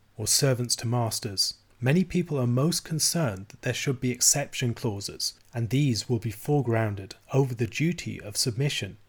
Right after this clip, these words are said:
that really should take first place. It is important to recognize that such statements are not justification of the institution of slavery more generally, nor are they supposed to be turned around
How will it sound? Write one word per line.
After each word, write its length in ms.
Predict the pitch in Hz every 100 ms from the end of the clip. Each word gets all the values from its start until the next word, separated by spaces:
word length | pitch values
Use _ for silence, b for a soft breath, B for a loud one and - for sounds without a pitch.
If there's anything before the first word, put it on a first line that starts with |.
| -
that 100 | 117
really 300 | 123 165 120
should 300 | - 147 -
take 260 | 147 123
first 320 | - 131 117 -
place. 500 | 147 107 - - - _ - _ _
It 140 | 117 175
is 140 | 185
important 580 | 196 - 170 147 131 123
to 120 | -
recognize 680 | 120 131 - 110 110 107 101
that 180 | - 117
such 340 | - 127 - -
statements 580 | - 139 107 101 -
are 80 | 123
not 360 | 120 139 143 -
justification 840 | 139 - - - - 123 - 107
of 140 | 101 -
the 140 | 120
institution 640 | 120 - - - 117 -
of 100 | 101
slavery 460 | - - 120 107 107
more 200 | 107 107
generally, 520 | 110 120 110 101 92 b b b b 113
nor 320 | 139 185 170
are 80 | 139
they 140 | 135
supposed 540 | - 139 - 107 101
to 60 | -
be 100 | 123
turned 340 | - 143 123
around 500 | 117 139 127 90 92